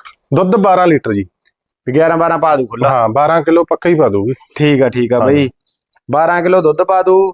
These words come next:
Speaker 2: ਤੀਸਰਾ ਸੂਆ ਸੂਈ ਹੈ ਝੋਟੀ, ਜੇਰ ਜਮਾ ਪੈ ਗਈ, ਬੱਚਾ ਮੇਲ ਕਾਫ ਕੱਟਾ ਆ ਗਿਆ ਇਹਦੇ ਹੇਠਾਂ। ਗੁਰਦੀਪ ਬਾਈ ਇਹਦੇ ਮੁੱਲ ਦੀ ਜੇ ਗੱਲ ਕਰਕੇ ਕੀ ਕਰਦਾ?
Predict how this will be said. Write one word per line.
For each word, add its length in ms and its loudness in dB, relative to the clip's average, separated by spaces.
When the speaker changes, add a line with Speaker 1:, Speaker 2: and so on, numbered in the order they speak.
Speaker 2:
ਤੀਸਰਾ 380 2
ਸੂਆ 280 0
ਸੂਈ 260 0
ਹੈ 100 2
ਝੋਟੀ, 300 0
ਜੇਰ 300 2
ਜਮਾ 280 0
ਪੈ 120 2
ਗਈ, 120 2
ਬੱਚਾ 340 -2
ਮੇਲ 320 2
ਕਾਫ 280 0
ਕੱਟਾ 240 -4
ਆ 120 0
ਗਿਆ 80 2
ਇਹਦੇ 120 2
ਹੇਠਾਂ। 320 -2
ਗੁਰਦੀਪ 240 0
ਬਾਈ 160 2
ਇਹਦੇ 180 2
ਮੁੱਲ 220 -4
ਦੀ 140 -20
ਜੇ 100 -2
ਗੱਲ 160 0
ਕਰਕੇ 240 -6
ਕੀ 180 -4
ਕਰਦਾ? 280 -2